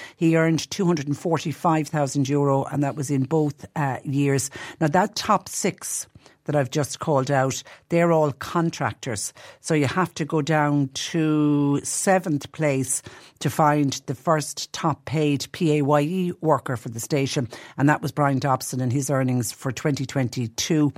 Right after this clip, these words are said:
was two hundred and nine thousand six hundred and eighty-one euro. And of course, Brian Dobson has recently announced he is retiring in April, even though he would have had another year to go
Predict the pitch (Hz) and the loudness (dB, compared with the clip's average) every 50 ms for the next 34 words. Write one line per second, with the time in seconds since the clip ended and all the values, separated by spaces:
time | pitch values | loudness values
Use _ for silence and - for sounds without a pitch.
0 | - - - - - - - 139 127 - - - 160 147 120 139 139 127 123 110 | -8 -18 -18 -18 -12 -6 -2 -2 -2 -2 -2 0 0 2 2 2 2 0 -2 -4
1 | - - 147 139 135 123 117 131 131 131 135 127 127 117 - 139 131 127 120 - | -4 -2 -2 0 0 0 0 0 2 2 2 0 0 0 0 0 0 -2 -2 -4
2 | 131 120 - - 127 - - 135 127 120 123 113 107 104 117 - 131 120 117 135 | -4 -4 -4 -6 -6 -4 -4 -2 -2 -2 -2 -2 -2 -4 -4 -2 -2 -2 -2 0
3 | 120 123 127 123 131 131 123 123 120 117 110 - 131 120 - - 127 123 120 135 | 0 2 2 2 2 2 0 0 0 -2 -2 -4 -4 -4 -2 -2 -2 0 0 0
4 | 131 123 - - - 120 - - - - - - - 139 120 113 120 123 120 - | 0 0 -2 -4 -8 -8 -8 -10 -18 -20 -14 -6 -2 -2 -2 0 0 -2 -2 -2
5 | - 127 104 120 120 120 117 117 117 107 113 - - 131 120 - 110 - 120 113 | -2 -4 -4 -2 -2 -2 0 0 -2 -2 -4 -6 -6 -6 -6 -6 -8 -6 -6 -6
6 | 107 - 127 120 123 120 117 110 113 - - 147 117 - - 139 123 127 - 131 | -6 -4 -4 -2 -2 -2 -2 -2 -4 -4 -2 -2 -2 -2 -2 -4 -4 -2 -2 -4
7 | 120 117 123 127 127 127 117 - 143 131 139 143 135 123 143 135 135 135 135 131 | -2 -2 0 0 0 -2 -2 -4 -4 -2 -2 -2 -2 -2 -2 0 2 2 2 2
8 | 131 131 127 135 139 139 139 135 - - 143 - 143 131 127 | 0 0 0 0 2 2 0 0 -2 -4 -2 -2 -2 -2 -2